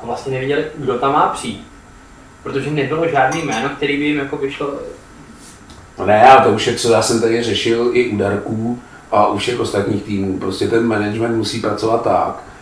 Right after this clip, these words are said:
Speaker 2: že když vidí, že se řítí do průseru, tak prostě nějaký plán B musí mít v záloze připravený. To, že Vrba asi ve Spartě skončí, bylo podle mě jasný už někdy od Vánoc,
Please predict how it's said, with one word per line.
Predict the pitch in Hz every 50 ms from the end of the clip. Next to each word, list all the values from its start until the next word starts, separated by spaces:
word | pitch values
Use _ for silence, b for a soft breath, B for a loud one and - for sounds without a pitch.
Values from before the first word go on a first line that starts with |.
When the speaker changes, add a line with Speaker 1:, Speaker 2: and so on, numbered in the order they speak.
| B B B
Speaker 2:
že | 101 92 98 98 101 101 98
když | 98 104 107 104 104 104
vidí, | 104 104 110 110 110 113
že | 113 110
se | 104 - 117 110
řítí | 107 107 101 - 120 117
do | 110
průseru, | 101 - 110 107 104 - 104 101 98 95 92
tak | 92 95 92
prostě | - 98 98 98 - 110
nějaký | 110 110 104 95 - 110 104
plán | - - 101 101 107 113
B | 107 110 107 101 101 104
musí | 101 95 - 101 101
mít | 104 107 107 107 104 - - B B B B B -
v | 113
záloze | - - - 135 - 110 110 117
připravený. | - - 107 98 101 110 117 110 107 - - - - B B B B B B -
To, | - 101 101
že | 104 107 117 117 110
Vrba | 107 101 98 98 110 107 107 107
asi | 113 113 120 123 - - 113
ve | 107 98
Spartě | - - - 95 95 107 107
skončí, | - - 110 101 101 - 101 101 98
bylo | 98 101 101 98
podle | 98 98 101 101
mě | 101 104
jasný | 107 104 101 - - 110 104 104
už | 101 101
někdy | 107 101 98 107
od | 110 110 104
Vánoc, | 98 98 95 95 95 98 101 101 - - -